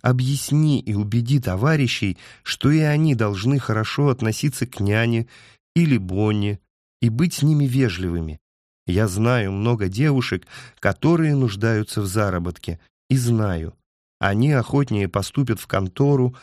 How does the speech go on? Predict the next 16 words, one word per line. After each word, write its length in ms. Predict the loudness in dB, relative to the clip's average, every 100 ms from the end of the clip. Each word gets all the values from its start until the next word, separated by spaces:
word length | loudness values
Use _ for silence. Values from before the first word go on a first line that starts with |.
| -20 _
лавку 680 | -2 0 0 0 -2 -4 -4 _ _ 0
или 180 | 2
будут 380 | 2 0 -2 -2
шить. 420 | -2 0 -2 -4 _ _ _ _ _
Одна, 380 | -4 0 2 2
например, 460 | 2 2 0 0 -2
продает 500 | -6 -2 0 0 -4
папиросы 540 | -6 -4 -4 -4 -4
в 80 | -4
киоске, 560 | 0 2 0 -2 -4 -4 _ _ _ _ _ -2
чем 280 | 0 0
пойдут 460 | 0 -2 -2 -4 -4
к 100 | -6
детям. 520 | -2 -2 -2 -8 -10 _ _ _ _ _
Дети, 400 | -4 0 0 0
мол, 300 | 0 2 0